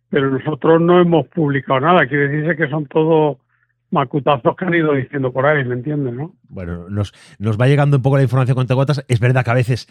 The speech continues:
Speaker 2: nos puede más el ansia que otra cosa. Cuéntanos un poquito de esta, de esta idea. En principio, una unidad es la que llega prevista para, para el supercampeonato, ¿no?
Speaker 1: Bueno, llegan... Eh,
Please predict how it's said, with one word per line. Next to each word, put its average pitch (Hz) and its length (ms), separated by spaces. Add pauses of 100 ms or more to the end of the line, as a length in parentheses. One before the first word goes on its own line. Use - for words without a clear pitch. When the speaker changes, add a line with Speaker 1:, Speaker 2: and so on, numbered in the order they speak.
(180)
Speaker 2:
nos 107 220
puede 131 220
más 135 260
el 123 120
ansia 143 460
que 123 100
otra 101 160
cosa. 110 280 (320)
Cuéntanos 160 340
un 160 60
poquito 131 320
de 117 80
esta, 110 320
de 107 160
esta 113 140
idea. 95 200
En 123 120
principio, 160 500
una 170 180
unidad 160 300
es 156 80
la 135 80
que 120 100
llega 127 160
prevista 120 360
para, 90 360
para 104 160
el 101 60
supercampeonato, 90 580
¿no? 113 140 (1160)
Speaker 1:
Bueno, 165 280
llegan... 160 760
Eh, 139 280